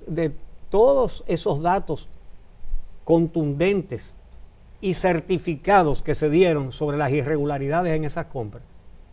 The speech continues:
entonces Gonzalo Castillo mandó un expediente a la Dirección de Ética Gubernamental, no al Ministerio Público, que es el que tiene que encargarse de eso. No, ahí no,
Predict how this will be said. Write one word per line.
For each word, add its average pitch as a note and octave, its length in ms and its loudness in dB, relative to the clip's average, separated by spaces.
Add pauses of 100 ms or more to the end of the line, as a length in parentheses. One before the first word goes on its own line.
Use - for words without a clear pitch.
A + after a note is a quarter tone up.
(160)
entonces C#3+ 340 2
Gonzalo E3 340 2
Castillo D3+ 520 0 (680)
mandó D3+ 640 2 (440)
un - 200 8
expediente D#3 800 4 (400)
a D#3 400 -2
la D#3 220 -4
Dirección D#3 440 -2
de D#3 200 0
Ética D#3+ 280 -6
Gubernamental, D#3 760 -2 (280)
no G3 160 6
al G#3+ 100 8
Ministerio G3+ 460 10
Público, G#3 380 6
que E3 140 6
es D3 100 6
el F3 160 2
que - 100 -2
tiene D#3+ 340 0
que B2+ 200 0
encargarse B2+ 540 -2
de F#3+ 120 2
eso. - 240 -6
No, D#3+ 600 0 (140)
ahí C3+ 220 -4
no, F#3 300 2